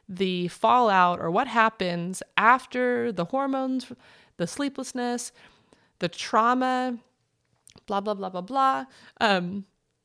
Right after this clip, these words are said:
we need to screen. We need to screen. We need to screen. We need to screen. If you are listening and you are a mom, or you are a partner of somebody who has given birth,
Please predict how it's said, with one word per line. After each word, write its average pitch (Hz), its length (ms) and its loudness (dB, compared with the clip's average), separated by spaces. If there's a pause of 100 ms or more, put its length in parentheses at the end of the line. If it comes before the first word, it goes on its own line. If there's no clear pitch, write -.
(260)
we 208 160 -2
need 226 140 -2
to 220 60 -4
screen. 180 460 -4 (1120)
We 185 160 -2
need 185 260 -2
to 190 60 -4
screen. 170 580 -6 (120)
We 175 160 -4
need 165 220 -4
to 160 60 -8
screen. 156 600 -6
We 165 120 -6
need 151 160 -6
to 147 80 -10
screen. 147 340 -8 (800)
If 254 220 -2
you 254 120 -4
are 233 100 -4
listening 175 500 -4
and 151 180 -8
you 180 180 -4
are 202 140 0
a 226 60 -4
mom, 226 420 -4 (380)
or 175 120 -4
you 180 200 -2
are 208 120 2
a 214 40 -4
partner 240 540 -2
of 170 80 -8
somebody 160 360 -8
who 175 120 -6
has 165 180 -4
given - 320 -4
birth, 190 440 -6